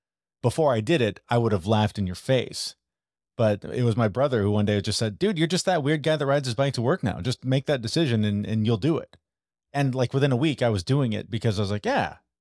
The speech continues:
you know, I am that guy. I can be that guy. I'm that guy now." And it totally just changed my life forever. And so when I do make decisions like that, like, whenever I've done some sort of a workout routine, like a Beachbody thing, I'm like, "I'm, I'm just gonna finish this."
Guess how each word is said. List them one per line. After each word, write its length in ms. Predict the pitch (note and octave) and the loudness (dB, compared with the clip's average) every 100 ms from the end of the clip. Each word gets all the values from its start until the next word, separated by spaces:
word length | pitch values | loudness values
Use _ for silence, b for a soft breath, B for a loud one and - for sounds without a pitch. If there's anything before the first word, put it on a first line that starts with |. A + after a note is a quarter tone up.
| _ | _
you 80 | A#3 | -2
know, 100 | C4+ | 2
I 80 | D#4 | 2
am 180 | E4+ E4 | 2 2
that 180 | D3+ - | 0 2
guy. 320 | B2+ F2+ D#2 | 0 0 -2
I 120 | - | -4
can 140 | E4 - | -2 0
be 160 | C#3 | 2
that 220 | B2+ A2 G#2+ | 2 2 0
guy. 100 | C#3 | 0
I'm 220 | D4+ F4+ | 0 2
that 220 | F3 E3 | 0 0
guy 240 | C4+ E4 C#4+ | 2 4 4
now." 240 | D3 G#2+ | 4 2
And 120 | B2 | -2
it 120 | D3 C#3+ | -4 -4
totally 400 | - G3 G3 F3 | -2 0 2 0
just 180 | D3 | -2
changed 480 | - E3+ D#3+ D#3+ - | -4 -2 -2 -2 -4
my 140 | D3 C3+ | -2 0
life 420 | D3 C#3 A2+ - _ _ _ _ | 2 0 -2 -8 _ _ _ _
forever. 580 | C3+ B2+ D3 G2+ F#2+ - _ _ _ _ | -2 0 0 -2 -4 -10 _ _ _ _
And 180 | C#3 C3+ | -2 0
so 120 | D#3 | 2
when 160 | C#3+ C#3 | 2 2
I 80 | C3 | 2
do 380 | D3 G3 D#3+ | 2 2 0
make 360 | A#2+ B2+ B2+ - - - | 0 -2 -2 -6 -18 -6
decisions 460 | C3 B2+ G#2 A2 | -2 0 0 0
like 160 | G#2+ G2+ | 0 0
that, 320 | G#2+ A2+ - | 0 0 -2
like, 240 | G#2+ G#2+ - _ _ _ _ - | -8 -8 -12 _ _ _ _ -4
whenever 260 | A2+ A#2+ | -2 2
I've 100 | A#2 | 2
done 160 | A2+ A#2+ | 0 0
some 160 | - | -2
sort 160 | A2 A#2+ | 0 0
of 80 | G#2 | 0
a 40 | |
workout 380 | A2+ B2 A#2+ G#2 | -2 0 0 -2
routine, 240 | G2 - | -4 -6
like 140 | G2 F#2 | -4 -4
a 60 | |
Beachbody 520 | G2+ A#2 - G#2+ F#2+ F#2 | -2 -2 2 2 2 -2
thing, 220 | F#2+ F#2 | -4 -4
I'm 80 | F#2+ | -4
like, 140 | F#2+ | -2
"I'm, 200 | A#2+ B2+ | 0 -2
I'm 220 | - D3+ D3+ | 0 0 2
just 220 | D3+ - | 0 0
gonna 240 | D3 C3 | 0 0
finish 380 | A2 C#3 B2 - | 0 0 0 -2
this." 460 | - F#2+ A#2 - | -6 -6 -4 -6